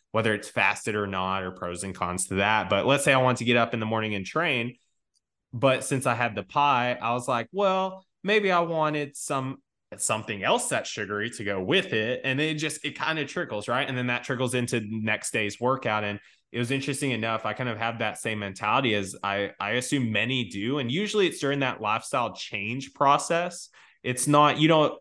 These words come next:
some, some individuals, it's an everyday thing, but usually initially when you're making lifestyle changes, you want to have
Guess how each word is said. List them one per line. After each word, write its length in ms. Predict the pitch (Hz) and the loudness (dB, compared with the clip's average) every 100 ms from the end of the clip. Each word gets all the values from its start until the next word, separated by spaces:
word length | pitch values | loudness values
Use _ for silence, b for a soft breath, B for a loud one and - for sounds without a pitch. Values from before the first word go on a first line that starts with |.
| _ _ _ _ _ _ _ _ _ 101 | _ _ _ _ _ _ _ _ _ -6
some, 600 | 110 143 151 - 120 107 | 0 2 2 -2 -12 -12
some 340 | 127 - 135 156 | -6 0 2 2
individuals, 600 | 156 139 156 156 135 127 | 2 2 2 4 2 2
it's 160 | 123 | -2
an 80 | 120 | -4
everyday 640 | 87 101 117 120 120 117 117 | -4 -4 -2 2 2 2 0
thing, 380 | 107 143 180 180 | -2 -2 -4 -4
but 140 | 123 | 0
usually 420 | 139 151 175 151 | 0 2 2 2
initially 540 | 123 110 117 - 160 147 | 0 -2 -4 -2 -4 -2
when 140 | 131 | -2
you're 80 | 113 | -2
making 320 | 113 117 123 | -2 -4 -4
lifestyle 440 | 104 104 - 127 113 | -2 -2 0 0 0
changes, 600 | - 104 117 139 143 139 | -4 -4 -4 -4 -4 -2
you 120 | 123 | -4
want 360 | 104 104 160 - | -2 -2 -2 0
to 120 | 127 | -2
have 520 | 101 104 95 92 90 | 0 2 4 2 0